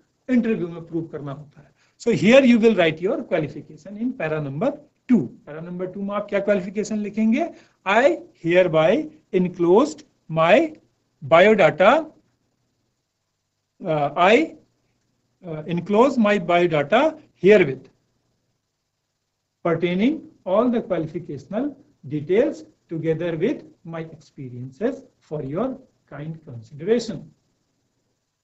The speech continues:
एक चीज और ध्यान रखिए, हमारा लेटर चाहे कुछ भी हो,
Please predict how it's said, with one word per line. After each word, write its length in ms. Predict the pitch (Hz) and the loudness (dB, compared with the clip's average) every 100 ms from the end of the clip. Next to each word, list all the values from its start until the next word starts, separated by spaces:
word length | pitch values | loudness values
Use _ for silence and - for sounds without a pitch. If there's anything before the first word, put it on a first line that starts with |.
| _ _ _ _ _ _ _ _ - | _ _ _ _ _ _ _ _ -2
एक 160 | 226 | -2
चीज 160 | 269 247 | 0 2
और 140 | 262 | 2
ध्यान 240 | 233 226 233 | 4 4 2
रखिए, 340 | - 135 131 _ _ _ _ 160 | -2 -10 -16 _ _ _ _ -4
हमारा 340 | 175 220 262 | 2 4 4
लेटर 360 | 247 220 240 254 | 6 4 4 0
चाहे 220 | 233 240 | 2 2
कुछ 200 | 240 220 | 0 0
भी 140 | 220 | 0
हो, 300 | 156 127 - | 0 -4 -14